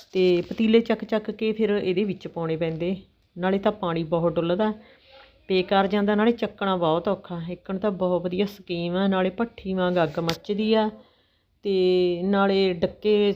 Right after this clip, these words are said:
ਕੂੜ ਕਵਾੜ ਜਾ ਫੁੱਕ ਜੂਗਾ। ਇੱਥੇ ਬਹੁਤ ਇਕੱਠੇ ਕਰੇ ਪਏ ਸੀਗੇ, ਛੋਟੇ ਛੋਟੇ ਜਿਹੇ ਟੋਟੇ ਜਿਹੇ ਬਹੁਤ ਸੀਗੇ, ਤੇ ਲਿਆਂਦੇ ਤਾਂ ਜਲਣ ਵਾਸਤੇ ਸੀਗੇ। ਹੁਣ ਫਿਰ ਮੈਂ ਇੱਥੇ ਅੱਗ ਬਾਲਦੀ ਵੀ ਨਹੀਂ, ਨਾ ਹੁਣ ਬਾਲਾਂ,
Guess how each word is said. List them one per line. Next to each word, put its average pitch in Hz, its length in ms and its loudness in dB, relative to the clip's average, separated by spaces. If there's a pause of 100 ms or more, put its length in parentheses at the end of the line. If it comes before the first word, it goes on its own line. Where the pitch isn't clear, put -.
(100)
ਕੂੜ 214 200 2
ਕਵਾੜ 202 320 4
ਜਾ 202 420 0 (800)
ਫੁੱਕ 233 200 -2
ਜੂਗਾ। 190 280 0
ਇੱਥੇ 185 220 0
ਬਹੁਤ 208 220 2
ਇਕੱਠੇ 233 240 0
ਕਰੇ 202 180 0
ਪਏ 196 200 0
ਸੀਗੇ, 185 320 0
ਛੋਟੇ 214 280 -2
ਛੋਟੇ 220 260 0
ਜਿਹੇ 220 120 0
ਟੋਟੇ 190 400 -4
ਜਿਹੇ 208 100 2
ਬਹੁਤ 190 300 2
ਸੀਗੇ, 214 360 0 (840)
ਤੇ 202 180 2
ਲਿਆਂਦੇ 214 420 4
ਤਾਂ 220 160 0
ਜਲਣ 190 320 0
ਵਾਸਤੇ 208 440 0
ਸੀਗੇ। 220 300 0
ਹੁਣ 208 240 0
ਫਿਰ 208 160 0
ਮੈਂ 208 200 0
ਇੱਥੇ 202 260 -2
ਅੱਗ 196 60 -2
ਬਾਲਦੀ 185 560 2
ਵੀ 220 120 0
ਨਹੀਂ, 226 160 2
ਨਾ 185 320 0
ਹੁਣ 202 180 0
ਬਾਲਾਂ, 185 440 0